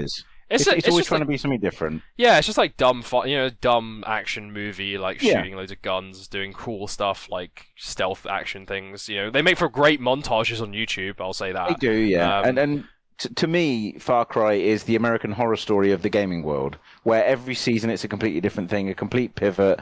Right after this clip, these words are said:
Speaker 2: Yes.
Speaker 1: but it always references itself, and there's always stuff in there that you recognise.
Speaker 2: Hmm.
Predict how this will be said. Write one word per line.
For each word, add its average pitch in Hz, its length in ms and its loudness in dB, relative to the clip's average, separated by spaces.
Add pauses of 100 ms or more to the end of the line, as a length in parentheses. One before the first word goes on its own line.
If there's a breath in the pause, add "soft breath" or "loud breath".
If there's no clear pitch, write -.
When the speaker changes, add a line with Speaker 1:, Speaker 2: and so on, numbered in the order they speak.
Speaker 2:
Yes. 101 180 0
Speaker 1:
but 110 100 6
it 107 60 4
always 113 300 4
references 101 480 0
itself, 92 360 0
and 101 60 -2
there's 95 120 2
always 98 220 2
stuff - 260 -4
in 95 60 0
there 92 100 4
that 90 100 0
you 82 120 -2
recognise. 110 680 0
Speaker 2:
Hmm. 120 260 -10